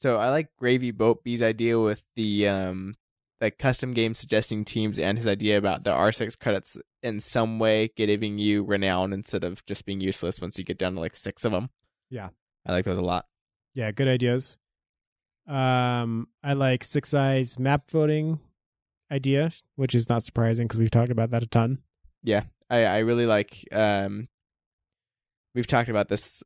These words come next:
Speaker 1: a lot in general, but Jay Mortar's idea about the person who gets the injured gets the kill.
Speaker 2: Okay. Uh, I, I like his training map idea even more than
Speaker 1: Yeah,
Speaker 2: that.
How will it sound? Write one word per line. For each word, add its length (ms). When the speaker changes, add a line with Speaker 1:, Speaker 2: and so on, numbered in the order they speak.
Speaker 1:
a 140
lot 360
in 140
general, 300
but 220
Jay 160
Mortar's 380
idea 240
about 180
the 60
person 280
who 80
gets 180
the 80
injured 220
gets 140
the 120
kill. 300
Speaker 2:
Okay. 220
Uh, 40
I, 640
I 60
like 160
his 160
training 320
map 180
idea 280
even 180
more 100
than 160
Speaker 1:
Yeah, 80
Speaker 2:
that. 160